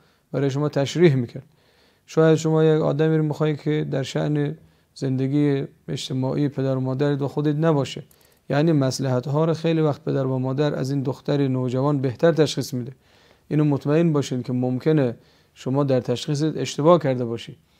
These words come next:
در نتیجه باید حرف پدر و مادر و بزرگترا رو گوش بکنی. سر زندگیت بمان. اگر خداوند فرزندان به شما عنایت کرده،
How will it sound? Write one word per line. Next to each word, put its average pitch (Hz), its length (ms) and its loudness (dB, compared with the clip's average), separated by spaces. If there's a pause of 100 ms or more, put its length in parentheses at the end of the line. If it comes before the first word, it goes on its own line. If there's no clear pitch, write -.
(440)
در 143 400 4
نتیجه 170 600 2 (440)
باید 143 200 4
حرف 139 260 0
پدر 131 320 0
و 127 120 -2
مادر 131 300 0
و 135 100 -2
بزرگترا 123 480 -4
رو 135 100 -2
گوش 143 280 -2
بکنی. 131 300 -8 (460)
سر 165 220 0
زندگیت 151 400 2
بمان. 147 460 2
اگر 143 240 -4
خداوند 135 400 -2
فرزندان 127 600 -2
به 131 80 -4
شما 131 280 -4
عنایت 127 340 -4
کرده، 123 400 -8